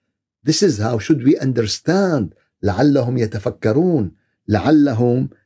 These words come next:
يعقلون. وآتيناه في الدنيا حسنة، and we gave him in this dunya a goodness, and he is in the akhirah from the righteous people.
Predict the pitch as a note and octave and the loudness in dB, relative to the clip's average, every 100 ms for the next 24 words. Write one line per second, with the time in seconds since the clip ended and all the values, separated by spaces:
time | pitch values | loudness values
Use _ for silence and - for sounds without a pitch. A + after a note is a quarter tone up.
0 | _ A2+ G2 - A#2 F3 D#3+ G2+ - _ | _ -2 0 2 2 4 2 0 -6 _
1 | _ _ F#2 - A#2+ - A2 A#2+ D3+ C3+ | _ _ -2 2 0 2 2 4 2 2
2 | B2+ B2 A2 B2 C3 A#2+ A2 F3 - F#3 | 0 0 0 2 2 2 -2 -2 0 2
3 | F#3+ F#3+ _ _ _ _ _ - C3+ C3 | 2 -2 _ _ _ _ _ 2 2 2
4 | C3+ _ _ - G#2+ C#3+ C#3+ C#3 - _ | -2 _ _ -2 4 4 4 2 -2 _
5 | - F#2 E3+ F3+ B2+ C#3 C#3 C#3 - _ | -4 0 2 2 2 2 2 0 -4 _
6 | _ A2+ A2 C3+ E3 C3 E3+ D#3+ D3+ D3+ | _ 0 2 2 0 2 2 2 0 -2
7 | - _ _ - F2+ F3+ D#3 F3 E3+ D#3 | -6 _ _ -8 0 0 2 2 0 -2
8 | - _ _ _ _ - C3 C3+ C3 - | -8 _ _ _ _ -2 2 2 0 -10
9 | _ - F3+ G3+ F3 E3+ D#3 - - _ | _ 0 2 4 2 2 -2 -12 -20 _
10 | _ _ _ D#3+ E3 C#3 - D#3 C3+ C3+ | _ _ _ 2 2 2 0 0 0 0
11 | C3 C3+ - _ _ - C3+ C#3+ D3 - | 0 0 -6 _ _ -2 2 2 0 -6
12 | _ - A2+ C#3 E3 - D#3 - - D3 | _ 0 2 4 2 0 -2 0 0 2
13 | D3 D3 | 2 2